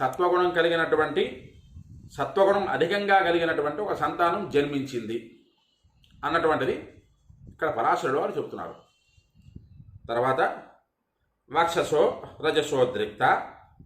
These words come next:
స్తథైవై స్తథా వై బ్రహ్మణో భవతు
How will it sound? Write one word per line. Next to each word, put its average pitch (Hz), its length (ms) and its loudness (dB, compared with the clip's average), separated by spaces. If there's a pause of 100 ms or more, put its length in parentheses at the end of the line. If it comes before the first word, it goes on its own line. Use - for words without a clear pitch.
స్తథైవై 139 840 0 (240)
స్తథా 185 460 2
వై 113 380 0
బ్రహ్మణో 175 540 2
భవతు - 440 0